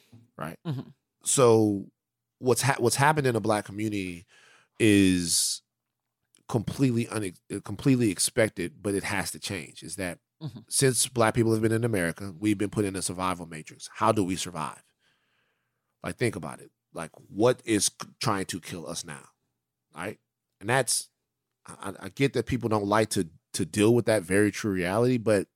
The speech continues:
Speaker 2: Mm-hmm.
Speaker 1: it's just a fact. The fact of the matter is, brought here as cattle, used as cattle,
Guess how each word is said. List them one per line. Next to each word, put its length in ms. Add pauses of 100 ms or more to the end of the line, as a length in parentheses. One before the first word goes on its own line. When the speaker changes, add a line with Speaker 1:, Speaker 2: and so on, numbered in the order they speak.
(180)
Speaker 2:
Mm-hmm. 340 (500)
Speaker 1:
it's 140
just 160
a 40
fact. 440 (160)
The 100
fact 240
of 80
the 60
matter 260
is, 380 (760)
brought 320
here 300
as 200
cattle, 400 (640)
used 380
as 160
cattle, 420